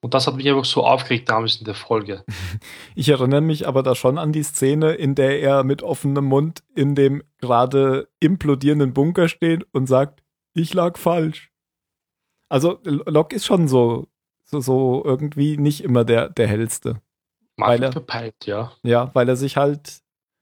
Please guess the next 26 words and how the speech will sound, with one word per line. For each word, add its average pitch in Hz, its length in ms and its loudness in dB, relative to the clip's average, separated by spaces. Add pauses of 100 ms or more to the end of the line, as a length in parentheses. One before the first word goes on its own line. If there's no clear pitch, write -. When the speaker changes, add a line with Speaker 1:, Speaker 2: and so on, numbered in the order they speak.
(2250)
Speaker 2:
durch, 151 260 0
durch 147 180 0
Dinge 185 240 2
treiben 127 400 0
lässt 113 420 -2 (840)
und 135 220 -2 (120)
dabei 131 340 2
andere 135 260 -2
Dinge 139 260 -2
nicht 127 240 -4
mitbekommt. 110 600 -6 (1700)
Speaker 1:
Aber 123 260 2
in 139 100 -2
der 123 160 2
Folge 127 300 0
hat 120 160 0
er 127 60 -2
mich 117 160 -4
jetzt - 180 -6
wieder 113 200 -4
überzeugt 101 840 -2 (240)
und 107 400 -12 (880)
ich - 120 -20
bin 110 140 -6
froh 101 180 -2
drüber. 92 380 -6